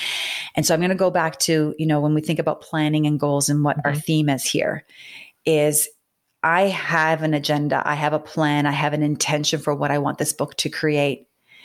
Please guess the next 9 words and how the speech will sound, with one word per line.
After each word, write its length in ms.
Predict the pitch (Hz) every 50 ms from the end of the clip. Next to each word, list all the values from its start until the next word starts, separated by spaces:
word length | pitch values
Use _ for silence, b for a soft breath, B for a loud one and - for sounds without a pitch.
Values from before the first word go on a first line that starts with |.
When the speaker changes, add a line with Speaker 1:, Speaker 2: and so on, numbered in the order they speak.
| B B B B -
Speaker 1:
And 200 | 156 156 156 156
then 160 | 160 165 170
I 100 | 170 165
got 340 | 156 156 156 151 151 - - - _ _ _ _ _ _ _ _
sidetracked 1000 | - - - - 180 170 170 175 175 - - - 160 - 90 - - - - - _ _ _ _ _ _ _ _ _ -
because 260 | 175 170 190 170 143
it 160 | 156 151 151 - - _ _ _ _ _ _
did 260 | - 196 185 175 170 151
well, 360 | 175 170 160 156 151 151 -